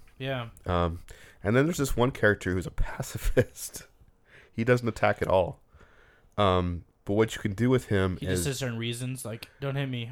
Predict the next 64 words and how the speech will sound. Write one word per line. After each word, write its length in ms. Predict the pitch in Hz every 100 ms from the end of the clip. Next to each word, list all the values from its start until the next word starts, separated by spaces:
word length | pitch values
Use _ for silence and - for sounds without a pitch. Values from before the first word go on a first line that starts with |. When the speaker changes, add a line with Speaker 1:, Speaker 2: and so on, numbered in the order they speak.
| 110
Speaker 1:
I'm 60 |
Speaker 2:
No, 280 | 131 135 131
Speaker 1:
here." 80 | 90
Speaker 2:
I 40 |
use 260 | 135 139 131
him 160 | 135 127
as 120 | 113
the 80 | 95
healer, 380 | 104 98 92
so 320 | 92 - 95 92
I'll 140 | 98
have 180 | 101 101
him 140 | 104
throw 180 | 92 101
cheeseburgers 600 | 87 - 98 104 101 104
at 60 | 98
my 100 | 98
other 140 | 98
party 240 | - 98 92
members 300 | 92 92 -
to 80 |
heal 260 | 92 101 95
them, 440 | 95 92 92 87 -
or 380 | - 92 87 87 - - -
he 140 | 113
has 100 | 110
this 220 | 117 117
one 140 | 113 113
Speaker 1:
Yeah. 60 |
Speaker 2:
thing 160 | 107 110
where 140 | 107
he 140 | 92 104
can 220 | - 92
jump 280 | - 95 98
in 60 |
front 240 | 92 98 95
of 120 | 98
a, 80 | 92 - - - -
another 240 | 98 98
person 560 | - 110 - 113 113 110
and 140 | 95
block 280 | 87 87 90
an 80 | 87
attack. 500 | 80 - 101 110 - _ _ - -
So, 180 | - 101
like, 220 | 92 90
I 80 | 80
got 200 | 95 104
my 180 | 95 92 80 -
one 220 | - 107 101
character 340 | 110 101 101
is, 100 | 92
like, 160 | 80 -
really 220 | 101 90
strong 360 | - 90 90
at 60 | 90
attacks, 480 | 85 - 87 95 -
but 160 | -
she 120 | - -
doesn't 160 | 85
have 100 | 85
that 100 | 82
much 160 | 87 -
defense. 560 | - - 95 87 -